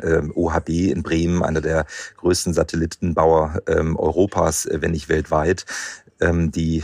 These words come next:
äh, Spezial-, ähm, Produkte, äh, und Technologien zur Verfügung stellen, ohne die heute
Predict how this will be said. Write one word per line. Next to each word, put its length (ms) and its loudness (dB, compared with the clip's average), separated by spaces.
äh, 100 -2
Spezial-, 680 2
ähm, 320 0
Produkte, 640 0
äh, 60 2
und 180 2
Technologien 560 0
zur 200 0
Verfügung 400 0
stellen, 380 2
ohne 220 0
die 160 0
heute 400 2